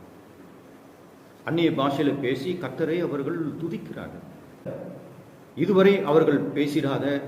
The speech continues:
கேட்டிராத, கற்றிராத ஒரு பாஷையிலே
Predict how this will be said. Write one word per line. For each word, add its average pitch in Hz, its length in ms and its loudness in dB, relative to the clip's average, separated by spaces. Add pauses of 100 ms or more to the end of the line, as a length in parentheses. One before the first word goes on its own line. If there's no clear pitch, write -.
(340)
கேட்டிராத, 127 560 0 (1400)
கற்றிராத 120 560 -4 (280)
ஒரு 104 140 -4
பாஷையிலே 107 560 -4